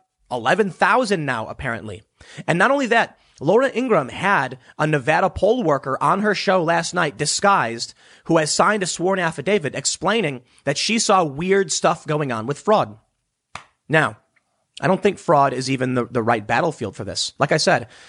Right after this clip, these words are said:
it may be a distraction and maybe on purpose. Because the real battleground, in my opinion, is impropriety. The actual argument that makes the most sense and is the most powerful is the Bush v. Gore argument,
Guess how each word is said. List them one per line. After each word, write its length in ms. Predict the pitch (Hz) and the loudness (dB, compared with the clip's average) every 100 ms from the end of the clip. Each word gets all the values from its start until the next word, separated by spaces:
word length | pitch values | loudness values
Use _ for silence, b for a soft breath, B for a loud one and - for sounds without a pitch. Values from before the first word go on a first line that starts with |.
| B | B
it 120 | 139 | 0
may 100 | 147 | 2
be 120 | 185 180 | 2 2
a 40 | |
distraction 540 | 147 - 160 185 147 | 0 2 2 0 -2
and 80 | 123 | -2
maybe 220 | 120 110 | -4 -2
on 120 | 110 110 | -4 -2
purpose. 420 | 190 - - - _ B B B | -2 -2 -6 -8 _ B B B
Because 300 | 143 180 127 | 0 2 2
the 120 | 156 | 0
real 360 | 131 233 277 | 2 2 2
battleground, 480 | 170 143 135 131 123 | 2 2 2 0 -2
in 60 | 123 | -2
my 120 | 113 | -4
opinion, 380 | 110 202 190 127 | -2 -2 -2 -2
is 160 | 123 - | -4 -4
impropriety. 880 | 175 175 156 - 175 170 - 87 - _ _ _ b b b 123 | -4 -4 -6 -2 0 0 -2 -10 -18 _ _ _ b b b -2
The 180 | 160 | 0
actual 520 | 147 190 - 254 240 - | 2 2 0 0 2 4
argument 420 | 175 160 120 92 _ _ - | 2 2 -6 -12 _ _ -4
that 160 | 139 131 | -4 0
makes 260 | 156 - | -2 0
the 80 | 147 | -2
most 340 | 131 156 202 | 0 0 0
sense 320 | - 147 127 - | -2 -2 -4 -6
and 120 | 127 | -8
is 80 | 113 | -6
the 80 | |
most 300 | 117 110 - | -4 -6 -8
powerful 580 | - 175 170 127 98 76 _ B B B | -2 0 0 -4 -8 -12 _ B B B
is 220 | 151 131 | 0 2
the 80 | 139 | 0
Bush 360 | 110 147 - - | 2 2 2 -4
v. 380 | 117 147 143 120 | -8 -6 -6 0
Gore 400 | 131 120 117 151 | 0 2 2 2
argument, 400 | 160 117 95 | 2 0 -10